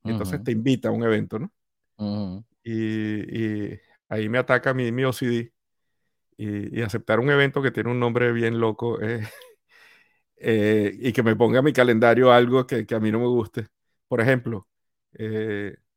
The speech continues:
Speaker 1: viene julio, por ejemplo. Ese, ese,
Speaker 2: <laughs>
Speaker 1: eh, a, a, son eventos a los que me han invitado, ¿no?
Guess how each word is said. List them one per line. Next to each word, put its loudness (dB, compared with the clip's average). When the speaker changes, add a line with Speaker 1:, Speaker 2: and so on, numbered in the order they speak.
Speaker 1:
viene 0
julio, -2
por -8
ejemplo. -8
Ese, -8
ese, 0
Speaker 2:
<laughs> -2
Speaker 1:
eh, -4
a, 4
a, 0
son -4
eventos 4
a 6
los 2
que -4
me -2
han -4
invitado, -2
¿no? -10